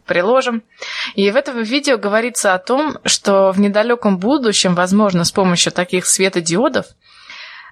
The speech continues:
э, без помощи камеры, допустим, наши телефоны и телевизоры смогут распознавать наши жесты. И даже телефоны смогут общаться между собой, всего лишь, всего лишь считывая информацию светодиодов друг друга.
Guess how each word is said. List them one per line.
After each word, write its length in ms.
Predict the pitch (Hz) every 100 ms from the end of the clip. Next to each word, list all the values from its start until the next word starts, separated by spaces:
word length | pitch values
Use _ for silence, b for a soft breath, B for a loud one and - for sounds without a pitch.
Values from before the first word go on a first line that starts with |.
| B
э, 360 | 185 185 185 185 - - - _ _
без 500 | - 175 262 240 - 202 -
помощи 500 | - 247 202 185 - 180
камеры, 500 | 233 269 311 226 175
допустим, 400 | 180 214 - 196
наши 240 | 208 196
телефоны 580 | 190 180 180 269 277 202
и 40 |
телевизоры 800 | - 180 175 220 277 240 175 165
смогут 680 | - 208 247 247 202 180 -
распознавать 680 | - 196 - 190 190 190 240 196
наши 320 | 208 - 208
жесты. 460 | 196 185 - -
И 120 | - 190
даже 800 | 254 269 226 214 202 190 - - -
телефоны 520 | 202 196 - 277 226
смогут 440 | - 214 214 190 196
общаться 440 | - 226 208 -
между 320 | 190 208 180
собой, 340 | 175 196 208 269
всего 340 | - 190 214
лишь, 320 | 240 214 - - _
всего 360 | - - 202 247
лишь 260 | 247 - - B B B
считывая 680 | - - - 262 226 214 202
информацию 960 | 196 190 190 202 226 233 - 196 190 -
светодиодов 720 | - 220 214 185 208 214 190
друг 240 | 185 202 202
друга. 400 | 190 165 147